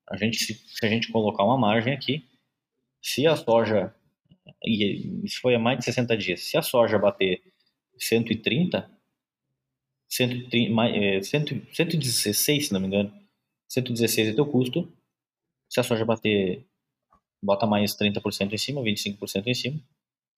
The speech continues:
se bater cento e trinta, mais do que cento e trinta tá ótimo." Tá? Boa margem, a gente tem, faz uma gestão de risco ok, tu tem condições de ir travando e fazendo algumas coisas, fazendo alguns contratos. Beleza, a soja na época tava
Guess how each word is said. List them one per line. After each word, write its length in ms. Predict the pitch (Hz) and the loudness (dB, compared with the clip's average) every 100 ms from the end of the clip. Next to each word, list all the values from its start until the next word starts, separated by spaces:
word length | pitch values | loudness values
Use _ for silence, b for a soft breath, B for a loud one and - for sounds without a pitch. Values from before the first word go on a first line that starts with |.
| _ _ _ _ | _ _ _ _
se 140 | - 117 | -6 -2
bater 200 | 110 120 | 0 2
cento 160 | 127 | 2
e 40 | 123 | 0
trinta, 420 | 120 120 143 143 - _ _ _ | 2 2 0 -4 -10 _ _ _
mais 180 | 107 127 | 0 0
do 100 | 139 | 0
que 60 | 135 | 0
cento 160 | 127 123 | -2 0
e 40 | |
trinta 240 | 127 131 | 0 0
tá 100 | 147 | 2
ótimo." 260 | 151 110 - _ _ _ _ _ _ _ _ _ _ _ _ _ _ _ _ _ | 2 2 -2 _ _ _ _ _ _ _ _ _ _ _ _ _ _ _ _ _
Tá? 260 | 90 101 135 147 - _ | 0 0 0 -6 -14 _
Boa 200 | 107 117 | 0 4
margem, 300 | 165 113 95 | 4 2 0
a 40 | 90 | 0
gente 220 | 98 - | -2 0
tem, 280 | 107 127 117 | 0 2 2
faz 200 | 117 120 | 2 4
uma 120 | 123 | 4
gestão 220 | 110 - | 2 2
de 100 | 107 | 0
risco 300 | 98 113 - 101 | 0 -2 -4 -4
ok, 480 | 107 - 131 175 | -4 0 2 0
tu 100 | - | -2
tem 200 | - 127 | -2 0
condições 380 | 120 120 123 127 | 2 2 2 2
de 100 | 127 | 2
ir 40 | 131 | 2
travando 360 | 139 110 127 | 2 4 2
e 40 | 127 | 2
fazendo 240 | 127 135 | 0 0
algumas 260 | 127 135 131 | 0 0 2
coisas, 280 | 117 95 - | 2 2 -4
fazendo 280 | 117 107 117 | 0 4 4
alguns 300 | 117 120 120 | 4 4 2
contratos. 580 | 131 127 107 - - - _ _ _ _ _ _ _ _ - | 2 2 2 0 -4 -14 _ _ _ _ _ _ _ _ 0
Beleza, 320 | 185 131 82 | 4 4 2
a 40 | |
soja 260 | 78 117 127 | 2 2 4
na 140 | 135 | 2
época 320 | 123 127 151 | 2 2 0
tava 560 | 147 120 120 156 - - | 4 4 4 2 -2 -14